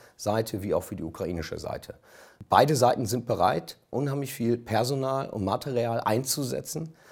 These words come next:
um Bachmut, äh, zu halten beziehungsweise Bachmut einzunehmen. Wir haben teilweise Tage, wo sie Verlustraten haben von sechshundert russischen Soldaten, ähm, und auf der anderen Seite einhundert ukrainische Soldaten. Ähm, wir haben einen unheimlich hohen Munitionsverbrauch dort.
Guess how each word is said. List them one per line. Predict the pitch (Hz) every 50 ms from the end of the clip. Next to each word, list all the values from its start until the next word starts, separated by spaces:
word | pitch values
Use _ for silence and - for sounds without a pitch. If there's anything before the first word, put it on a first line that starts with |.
| - - _ _ -
um | 120 139 151 135
Bachmut, | - 110 113 - - 127 123 131 127 - - -
äh, | - 107 110 110 - -
zu | - - 120 87
halten | - 104 120 117 - 175 165 160
beziehungsweise | 139 127 117 - - 123 113 123 117 113 110
Bachmut | 104 - - 110 117 113 113 113 - -
einzunehmen. | 107 107 110 107 - - 78 69 67 65 - - _ _ -
Wir | - 85 85 92
haben | 104 113 117 117 - -
teilweise | - 113 113 117 123 120 113 110 113 110
Tage, | - 117 113 123 135 139 135 131 131 120 85 85
wo | 110 113 113 113 92 87 82
sie | 95 98 104 104 101
Verlustraten | 104 - 117 107 110 127 123 - - 127 120 120 120 - - 117
haben | 104 107 117 117 113
von | - 123 110 98
sechshundert | 92 113 123 120 - - 127 120 113 107 110
russischen | 101 117 120 - - 113 - 117 110
Soldaten, | 101 107 107 107 101 113 131 - - - 85 123 160 156 - - - - - - _
ähm, | - - 101 98 95 95 95 95 95 92 87 -
und | - - 98 92 95
auf | 92 92 -
der | - 76
anderen | 85 101 107 104 101
Seite | 95 101 98 101 - -
einhundert | - 101 104 104 98 95 -
ukrainische | 92 104 - - 120 117 131 143 127 - - 85
Soldaten. | 76 73 73 73 - - 64 53 - - - -
Ähm, | 78 78 82
wir | 82 85
haben | 90 92 67
einen | 82 95 -
unheimlich | 120 131 131 127 113 110 110 -
hohen | 127 120 113
Munitionsverbrauch | 107 107 110 110 110 110 - - 135 139 135 - - 95 - - 73 73 -
dort. | - - 73 76 76 -